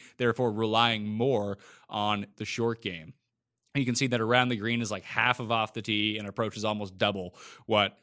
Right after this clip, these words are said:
uh, or off the tee is. So you wanna take guys that can capably drive the ball and gain strokes there and smack their irons as well. This is no real difference from anything else.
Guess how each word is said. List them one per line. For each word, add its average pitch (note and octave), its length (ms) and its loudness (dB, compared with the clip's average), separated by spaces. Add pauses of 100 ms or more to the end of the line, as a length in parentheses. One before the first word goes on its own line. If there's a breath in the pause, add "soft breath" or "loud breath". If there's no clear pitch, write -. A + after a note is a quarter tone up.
(140)
uh, F#2+ 340 2
or F#2+ 340 -4
off G#2 200 -2
the G2+ 100 -6
tee G2 220 -6
is. F2+ 100 -6
So - 80 -2
you E3+ 160 -2
wanna A3 240 2
take F#3 180 0
guys B2+ 280 2
that A#2+ 80 0
can A#2 120 -8
capably G#2+ 440 -4
drive G2 320 -4
the G2 60 -6
ball F#2+ 260 -6
and G2+ 100 -6
gain G2 240 -8
strokes G2+ 400 -6
there G2+ 320 -2 (260 loud breath)
and B2 220 2
smack G#2+ 300 0
their G2 160 -4
irons F#2 260 -6
as F2+ 100 -10
well. F2 200 -12
This F2 100 -10
is F#2+ 100 -6
no G2 140 -6
real F#2 380 -8
difference G2 340 -6
from G2 180 -10
anything F#2 320 -10
else. G2 300 -6